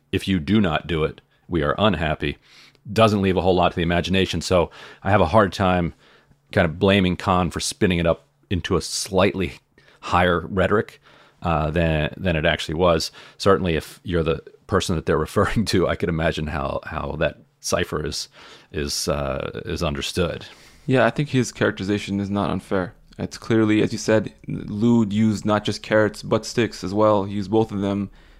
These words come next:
Speaker 2: to say what would happen if you do what we say and what happens if you don't do what we say. Uh, you don't have to leave. He uses diplomatic language to some degree, but it's not really even that diplomatic.
Speaker 1: <laughs>
Speaker 2: And,
Speaker 1: It's not.
Speaker 2: you know, important thing to, to know here,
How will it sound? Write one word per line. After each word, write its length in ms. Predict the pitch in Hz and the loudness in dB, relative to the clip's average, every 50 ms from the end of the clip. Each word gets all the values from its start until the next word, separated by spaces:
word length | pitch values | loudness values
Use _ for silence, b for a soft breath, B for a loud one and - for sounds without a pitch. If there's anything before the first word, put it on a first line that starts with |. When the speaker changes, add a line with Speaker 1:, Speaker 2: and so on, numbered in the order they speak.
| b b - - | b b -14 -10
Speaker 2:
to 100 | - 98 | -8 -4
say 400 | - - 104 104 104 104 95 85 | 0 2 2 2 2 2 0 -2
what 260 | - - 107 107 110 | -2 0 2 2 4
would 120 | 107 104 | 4 4
happen 440 | 107 107 107 104 110 110 104 101 - | 4 2 2 2 0 -2 -2 -4 -4
if 160 | - - - | -6 -8 -6
you 160 | 101 101 101 | -6 -4 -4
do 240 | 92 95 95 117 110 | -6 -4 -4 -2 0
what 160 | 107 104 101 | 0 0 0
we 60 | 101 101 | -2 -4
say 220 | - - 104 104 | -4 -2 -2 -2
and 80 | 101 101 | -2 -2
what 80 | 101 101 | -4 -4
happens 220 | 95 - 98 98 | -4 -4 -6 -8
if 60 | - | -6
you 60 | 98 | -6
don't 220 | 95 110 107 101 98 | -4 -2 -4 -4 -4
do 100 | 90 90 | -6 -8
what 80 | - | -8
we 80 | - 82 | -8 -10
say. 340 | - - 87 87 90 85 b b b b b b b b b b b - - | -8 -6 -4 -4 -4 -6 b b b b b b b b b b b -4 -2
Uh, 200 | 92 95 90 76 - | 0 2 2 0 0
you 140 | - 107 107 | -2 0 0
don't 100 | 120 117 | 2 2
have 120 | 117 107 - | 0 0 0
to 60 | 107 | 0
leave. 340 | 107 110 110 110 104 - - | 0 2 2 0 0 -2 -4
He 80 | - 95 123 123 139 156 | -4 -4 -2 0 2 2
uses 120 | 165 147 110 | 2 0 0
diplomatic 480 | 90 120 113 120 110 110 110 107 107 | 0 0 2 2 4 4 4 4 2
language 420 | 98 98 104 107 107 107 107 107 - | 2 0 0 0 0 0 -2 -4 -6
to 60 | - | -8
some 220 | - - - 117 | -6 -4 -2 -2
degree, 360 | 123 131 139 143 147 147 147 147 b b b b b b - - | 0 0 0 2 2 0 0 -4 b b b b b b -2 2
but 80 | 147 139 | 4 4
it's 140 | 135 - | 4 4
not 140 | - 156 151 | 4 4 4
really 200 | 151 143 135 127 | 6 4 4 4
even 320 | 107 117 107 113 107 104 92 | 2 2 2 2 0 0 2
that 200 | 98 101 98 - | 2 2 2 0
diplomatic. 460 | - - 98 95 98 98 95 - - B B B B B B | -4 -4 -2 -2 0 0 -2 -4 -6 B B B B B B
Speaker 1:
<laughs> 280 | B B B B B - | B B B B B 0
Speaker 2:
And, 200 | 98 110 110 104 | 2 2 2 0
Speaker 1:
It's 140 | - - 120 | -2 -4 -6
not. 140 | - - | -6 -4
Speaker 2:
you 80 | - 160 | -2 2
know, 120 | 190 190 | 2 4
important 340 | 185 175 147 - 208 208 196 | 2 2 2 2 2 2 0
thing 140 | 208 196 190 | -2 -4 0
to, 200 | - 151 120 107 | 2 2 2 2
to 160 | 92 - 113 | 2 2 2
know 160 | 113 110 117 | 4 4 4
here, 220 | 117 113 110 110 | 4 4 4 2